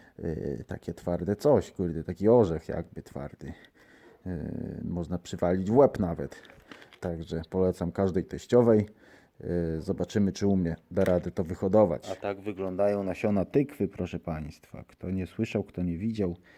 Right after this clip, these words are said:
ten teraz ma okazję się doedukować. Teraz możesz przyszpanować przy, y, stole wielkanocnym. W święta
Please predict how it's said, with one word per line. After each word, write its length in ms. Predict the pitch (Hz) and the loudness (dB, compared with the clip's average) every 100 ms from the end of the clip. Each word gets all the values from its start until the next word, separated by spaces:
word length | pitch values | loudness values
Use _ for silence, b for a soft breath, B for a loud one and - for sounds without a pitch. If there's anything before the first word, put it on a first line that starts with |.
| b | b
ten 180 | b 98 | b -6
teraz 260 | 90 90 98 | -4 -4 -2
ma 180 | 95 87 | 0 0
okazję 400 | 80 104 92 87 | 0 -2 -2 -4
się 240 | 110 95 | -2 0
doedukować. 920 | 98 - 110 107 - 139 131 92 - | 2 2 2 0 2 4 6 2 0
Teraz 280 | 92 90 92 | -4 -4 -4
możesz 300 | 90 87 90 | -4 -4 -6
przyszpanować 760 | - 120 - 104 123 104 90 | -4 -6 -2 2 4 4 0
przy, 240 | - - 92 B B B B B | -4 -6 -6 B B B B B
y, 380 | 90 87 87 85 | -4 -2 -2 -4
stole 540 | - - 113 107 92 - b b | -8 0 4 6 4 0 b b
wielkanocnym. 840 | 110 104 95 98 123 120 123 107 92 - - - - | 2 4 2 4 4 4 2 2 2 -6 -20 -18 -18
W 40 | |
święta 540 | - - 110 113 95 | -8 2 4 4 2